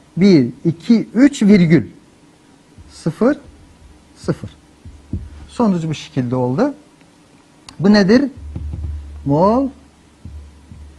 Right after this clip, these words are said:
elektron. Çünkü bakın bunun altında oldu. Mol elektron. Peki istedik nerede bizde? Mol elektron. İstek bu da. Mol elektron. Demek ki bunu da bulduk.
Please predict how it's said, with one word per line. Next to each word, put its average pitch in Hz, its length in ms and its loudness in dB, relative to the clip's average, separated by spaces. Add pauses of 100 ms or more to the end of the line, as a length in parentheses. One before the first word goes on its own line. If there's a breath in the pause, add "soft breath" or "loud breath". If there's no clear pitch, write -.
(500)
elektron. 139 640 -2
Çünkü - 220 -14
bakın 160 240 -6
bunun 165 240 -6
altında 135 500 -2
oldu. 110 220 -4
Mol 185 360 -4
elektron. 123 520 -4 (400 soft breath)
Peki 196 260 -2
istedik 220 500 -2
nerede 190 280 4
bizde? 202 340 0 (640)
Mol 180 340 -2
elektron. 180 460 -6 (580)
İstek - 380 -10
bu 143 60 -10
da. 104 40 -8 (280)
Mol 185 220 -8
elektron. 113 440 -12 (340 soft breath)
Demek 160 360 -6
ki 277 160 -6 (480 soft breath)
bunu 165 240 -6
da 269 180 -4 (380)
bulduk. 117 520 -2